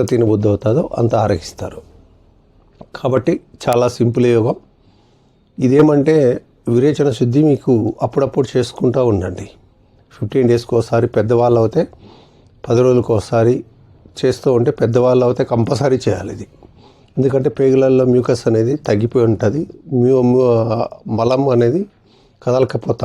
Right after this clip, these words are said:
ఉంటుంది, అందువల్ల మలబద్ధక సమస్య వస్తుంది. ఓకే, మీరు ఈ యోగాన్ని చేసుకొని మీకు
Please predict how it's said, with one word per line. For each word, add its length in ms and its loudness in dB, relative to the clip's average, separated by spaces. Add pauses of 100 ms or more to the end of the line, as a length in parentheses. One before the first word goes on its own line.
ఉంటుంది, 240 -4
అందువల్ల 340 2
మలబద్ధక 480 0
సమస్య 320 -2
వస్తుంది. 300 -16 (840)
ఓకే, 180 0 (760)
మీరు 340 2 (1200)
ఈ 100 2 (100)
యోగాన్ని 420 4
చేసుకొని 440 0 (960)
మీకు 180 0